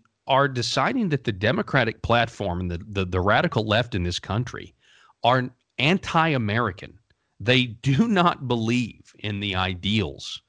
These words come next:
uh, that, uh, started this country. And the idea of freedom of expression is one of 'em. And you have, uh, people saying, you know, there's been a, a slew of Democrats on the left. I think Keith Olbermann, Robert Reich, uh, saying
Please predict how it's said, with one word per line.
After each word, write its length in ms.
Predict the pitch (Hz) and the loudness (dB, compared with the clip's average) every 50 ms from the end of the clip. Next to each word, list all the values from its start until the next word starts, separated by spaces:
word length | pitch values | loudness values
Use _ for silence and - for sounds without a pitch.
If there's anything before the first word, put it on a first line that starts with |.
| _ _ _ _ _ _ _ _ _ _ - | _ _ _ _ _ _ _ _ _ _ -2
uh, 320 | 92 92 90 87 85 85 | 0 0 2 0 -2 -2
that, 400 | 87 92 90 87 87 - - - | -2 -2 -2 -2 -2 -6 -10 -10
uh, 120 | - 80 | -8 -6
started 760 | 78 - - - - - 107 101 107 113 107 101 90 85 82 80 | -4 -4 -4 -4 -2 -2 0 2 2 2 2 0 -2 -4 -4 -4
this 180 | 85 - - | -2 -2 -2
country. 420 | - - 92 85 85 - 87 85 82 | -2 -2 -4 -4 -2 -4 -4 -4 -2
And 360 | 85 90 87 - - 90 90 - | -2 -2 -2 -4 -4 -8 -4 0
the 140 | 92 95 | 0 2
idea 280 | 98 104 123 127 113 98 | 2 2 2 0 -2 -2
of 60 | 87 - | -4 -6
freedom 340 | - 113 113 117 113 107 | -6 -4 -4 -2 -2 -4
of 100 | 101 92 | -4 -6
expression 640 | 92 87 - - - - 92 95 92 - - 92 82 82 - _ _ _ _ _ _ | -6 -8 -8 -10 -6 -4 -4 -4 -4 -6 -6 -8 -8 -10 -12 _ _ _ _ _ _
is 220 | - 92 85 - 85 | -2 -2 -2 -2 -2
one 260 | 80 87 98 104 101 | 0 2 2 2 2
of 100 | 85 76 | 0 -4
'em. 200 | 67 - - - _ _ _ _ _ _ | -6 -10 -12 -18 _ _ _ _ _ _
And 180 | - 110 120 131 | 0 2 2 4
you 80 | 127 | 2
have, 400 | 117 117 139 160 175 175 143 143 - _ | 2 2 2 2 2 0 -2 -6 -6 _
uh, 140 | - 113 104 | -2 -2 -2
people 560 | - - 139 143 - 131 117 107 107 - - | -2 -2 -4 -2 -2 -2 -2 -2 -2 -4 -6
saying, 440 | - - 123 120 117 117 113 113 117 | -4 -2 0 2 2 2 0 0 -2
you 60 | 120 | -2
know, 140 | 110 - - | -4 -4 -2
there's 180 | 135 123 117 120 | -2 -4 -4 0
been 160 | - 147 135 | -2 0 0
a, 160 | 110 104 - - _ | 0 -2 -2 -6 _
a 180 | - 90 85 85 - _ | -10 -10 -10 -10 -14 _
slew 640 | - - - - - 113 123 143 170 208 202 151 104 82 | -8 -6 -6 -4 -2 2 4 4 4 4 4 2 0 0
of 260 | 92 92 87 87 87 | 0 -2 -2 -2 -2
Democrats 540 | 92 110 123 139 131 - 120 107 101 - - | 0 0 0 0 0 0 0 0 0 0 -2
on 80 | 101 | -4
the 100 | 85 85 | -2 -2
left. 300 | 87 98 110 120 113 107 | -2 0 0 0 0 -2
I 40 | 82 | -4
think 160 | 92 95 - - | -6 -6 -8 -10
Keith 300 | - - 113 107 - - _ _ | -4 -2 -2 -2 -2 -6 _ _
Olbermann, 640 | 95 101 110 127 123 120 123 120 123 123 123 123 123 120 - - - - - _ _ | -2 0 0 2 2 2 2 4 4 2 2 2 0 -2 -6 -14 -20 -20 -20 _ _
Robert 500 | 87 85 92 101 101 104 101 98 87 - - | 0 2 4 4 4 4 4 2 -2 -4 -4
Reich, 580 | - 90 95 107 123 131 127 - - - - _ _ _ _ _ _ _ - | -2 0 2 2 2 2 0 -2 -6 -14 -20 _ _ _ _ _ _ _ -2
uh, 220 | 98 101 101 92 | 0 0 0 0
saying 580 | 92 - - 135 123 127 127 131 131 123 - | -2 -2 -2 0 0 2 2 0 0 -2 -4